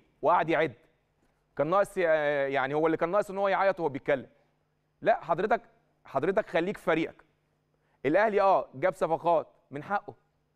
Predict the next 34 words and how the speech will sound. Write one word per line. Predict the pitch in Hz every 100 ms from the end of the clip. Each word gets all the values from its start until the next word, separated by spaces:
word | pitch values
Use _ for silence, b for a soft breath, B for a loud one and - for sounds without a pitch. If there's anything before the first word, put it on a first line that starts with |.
| _ _ _
دعم | 135 185 208
صفوفه | 196 175 214 202
باحتياجاته | 196 - 190 190 208 131 -
من | 135 135
حقه. | 185 226 - - _ _ _ _ _ _ -
طبعًا | 208 220
كل | 226 226
ده | 226
حسب | 208 202
رؤية | 190 220
الجهاز | 202 175 196
الفني | 202 143 185 226
واللجنة | 247 262 262
الفنية. | 254 254 262 294 220 _ _ _ _ _ _ _ -
هو | 196 240 247 233 - _ 165
النادي | 175 240 233
الأهلي | 247 254 247 233 -
دعم | 151 247 262
في | 233
المراكز | 233 226 262 254 202
اللي | 196 196
هو | 226 233 202
من | 190 185
رؤية، | 220 220 185 170
اللي | 151 151 160
هو | 190 208
من | 185 175 165 160
وجهة | 170 202 190
نظر | 202 196 156 - b b
مستر | 180 185 180
موسيماني | 156 147 175 208 240 269
أو | - 143
الجهاز | 139 135 180
الفني | 175 156 208 247 277